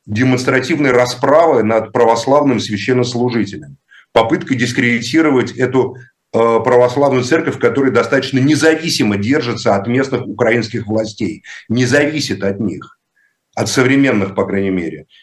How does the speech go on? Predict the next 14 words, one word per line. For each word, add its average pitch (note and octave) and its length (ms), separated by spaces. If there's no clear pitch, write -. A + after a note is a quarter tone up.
И G#2+ 80
я E3+ 460
полагаю, C#3 520
что C#3 140
эта A#2+ 160
попытка B2+ 420
является A#2 880
коренной D#3 640
ошибкой A#2+ 420
Зеленского, F#2 840
поверьте. G#2+ 540
Коренной D3 580
ошибкой B2 440
Зеленского. F2+ 640